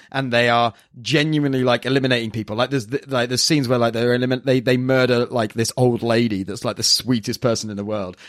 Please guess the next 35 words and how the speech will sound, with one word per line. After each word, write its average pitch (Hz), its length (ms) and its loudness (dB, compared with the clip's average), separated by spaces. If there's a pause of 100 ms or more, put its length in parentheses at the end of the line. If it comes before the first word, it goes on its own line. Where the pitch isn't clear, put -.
(100)
and 139 140 -2
then, 131 100 0
like, 123 140 0
everyone's 143 420 2
angry 120 460 2
and 101 120 -6
distraught, 123 680 2
and 117 100 -2
they're 123 120 0
all, 117 180 2
like, 104 260 -4 (320)
throwing 127 340 2
shade, 117 460 2
and 120 80 -4
they 127 100 2
have 147 140 -2
to - 100 -8
sort 117 160 -4
of 110 80 -16
jump 123 260 -4
on 113 120 -10
board 123 240 0
with 98 100 -10
that. 85 220 -14
And, 95 100 -14
like, 98 300 -6 (400)
it, 139 180 2
it's, 131 560 0
it's, 135 180 -2 (240)
it's 123 240 -6
really 131 460 2
interesting 110 640 -2
to 117 160 -6
see, 113 240 -2
like, 107 340 0